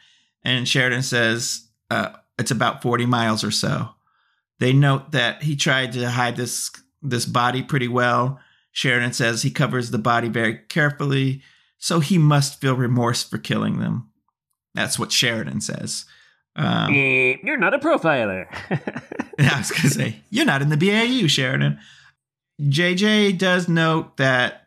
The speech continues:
Speaker 1: the lipstick has been applied recently. So J J's actually down at the body working it. <laughs> Because
Speaker 2: Once
Speaker 1: why, J-,
Speaker 2: again,
Speaker 1: A J?
Speaker 2: J J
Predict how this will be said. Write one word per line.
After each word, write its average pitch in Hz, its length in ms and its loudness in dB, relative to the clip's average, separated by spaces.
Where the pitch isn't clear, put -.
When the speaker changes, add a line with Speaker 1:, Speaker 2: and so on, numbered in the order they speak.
Speaker 1:
the 131 100 -2
lipstick 143 520 -2
has 135 240 2
been 139 320 2
applied 135 420 0
recently. 147 680 0
So 123 160 -2
J 156 200 2
J's 160 240 2
actually 151 320 2
down 147 240 2
at 135 80 2
the 139 80 -4
body 139 320 0
working 139 420 2
it. - 220 -2
<laughs> - 40 -4
Because 156 400 0
Speaker 2:
Once 127 160 6
Speaker 1:
why, 208 220 2
J-, 226 260 2
Speaker 2:
again, 220 80 0
Speaker 1:
A 220 140 4
J? 214 320 2
Speaker 2:
J 147 320 2
J 147 340 0